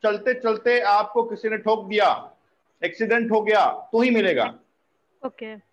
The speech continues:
Speaker 1: ठीक है?
Speaker 2: हम्म।
Speaker 1: दूसरे में कैसा है कि भाई heart attack हो गया,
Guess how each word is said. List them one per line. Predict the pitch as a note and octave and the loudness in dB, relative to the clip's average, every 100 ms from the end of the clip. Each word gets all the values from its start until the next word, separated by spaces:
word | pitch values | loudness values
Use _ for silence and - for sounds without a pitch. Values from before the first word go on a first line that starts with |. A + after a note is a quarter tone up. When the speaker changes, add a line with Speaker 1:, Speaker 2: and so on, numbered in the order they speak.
| _ _ _ _ _ _ _ _ _ _ _ _ - | _ _ _ _ _ _ _ _ _ _ _ _ -8
Speaker 1:
ठीक | F#3+ | -2
है? | B3 A#3 - - _ _ _ C4 | 2 0 -2 -10 _ _ _ -12
Speaker 2:
हम्म। | B3+ B3 G#3+ - - _ _ _ B3 | -10 -10 -12 -18 -20 _ _ _ -8
Speaker 1:
दूसरे | D3 G#3+ A#3 | -2 0 2
में | B3 A#3+ | 2 2
कैसा | A#3 A3+ A#3 | 2 2 2
है | A3+ G3 G3 G3+ G3 - _ _ _ _ | 4 4 2 -2 -8 -20 _ _ _ _
कि | A3+ | -2
भाई | F#3 A#3 B3 A#3+ | 2 4 4 0
heart | G3 G3+ | 0 0
attack | G#3+ A3 G#3+ | 2 2 2
हो | G#3+ G3+ | 2 2
गया, | F#3+ F#3 F#3 F#3 - | 4 4 4 0 -10